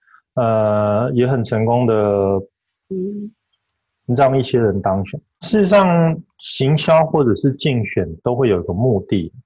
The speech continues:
那我们的目的其实并不是只单纯去为了一些商业，为了一些实际上，实质上、经济上的利益。有时候你的目的其实会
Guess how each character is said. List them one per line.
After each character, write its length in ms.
那 120
我 140
们 100
的 80
目 200
的 120
其 160
实 80
并 280
不 80
是 160
只 240
单 260
纯 160
去 80
为 220
了 80
一 120
些 140
商 340
业， 360
为 160
了 40
一 160
些 540
实 300
际 220
上， 320
实 180
质 140
上、 180
经 160
济 140
上 180
的 60
利 80
益。 120
有 140
时 40
候 80
你 140
的 60
目 180
的 100
其 220
实 100
会 560